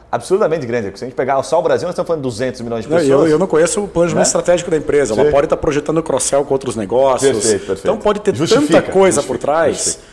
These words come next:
Speaker 2: porque quando você tem um cadastro, quantos? Dois milhões de pessoas,
Speaker 1: Nós estamos falando de
Speaker 2: praticamente?
Speaker 1: um, um vírgula nove milhão de vendedores, tipo assim, ao longo de todos esses anos, se a gente pegar aqui, que vamos pegar vinte por cento da, da população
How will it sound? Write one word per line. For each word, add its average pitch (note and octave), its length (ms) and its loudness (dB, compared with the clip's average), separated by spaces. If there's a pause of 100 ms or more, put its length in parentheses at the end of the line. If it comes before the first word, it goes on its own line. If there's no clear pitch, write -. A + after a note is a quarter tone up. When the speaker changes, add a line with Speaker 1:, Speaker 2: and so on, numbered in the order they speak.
(160)
Speaker 2:
porque E3 420 0
quando F#3 240 -4
você G3 200 -2
tem F3 140 -2
um F3 60 -2
cadastro, C#3 420 -2
quantos? E3 240 -4 (200)
Dois C#3+ 180 0
milhões C3+ 220 0
de G#2+ 40 -6
pessoas, B2 200 -2
Speaker 1:
Nós D#3+ 80 4
estamos F3 180 -2
falando G#3 220 2
de F#3+ 60 4
Speaker 2:
praticamente? F3 300 -4
Speaker 1:
um, A#3+ 40 -2
um A#3+ 40 -4
vírgula F#3 220 2
nove C#3 180 0
milhão A#2+ 180 0
de G#2+ 80 -6
vendedores, G#2 800 -4 (140)
tipo A#2+ 180 -8
assim, A#2+ 240 -8 (240)
ao A2+ 120 0
longo D#3 200 -2
de - 60 -8
todos F3+ 200 -2
esses A2+ 280 -6
anos, D#3+ 140 -2
se F3 60 -8
a G#3 40 -8
gente A3+ 80 -14
pegar F3 180 2
aqui, D#3 180 -2
que B2+ 100 -8
vamos D3+ 120 -4
pegar A#2+ 560 -4
vinte D#3+ 300 -6
por C#3+ 160 -8
cento - 340 -6
da, G2 180 0
da F#2 180 -2
população G#2 840 -4